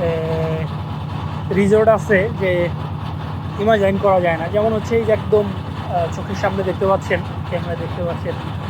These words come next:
এটিও একটি চমৎকার রিসোর্ট।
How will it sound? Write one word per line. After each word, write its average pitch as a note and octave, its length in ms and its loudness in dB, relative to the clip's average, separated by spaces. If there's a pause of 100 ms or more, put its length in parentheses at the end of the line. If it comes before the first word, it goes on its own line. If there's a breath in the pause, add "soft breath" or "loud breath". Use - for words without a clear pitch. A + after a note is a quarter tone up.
(420)
এটিও G#3+ 260 2
একটি G3+ 180 0 (280)
চমৎকার F#3+ 480 0 (1700)
রিসোর্ট। F#3 400 0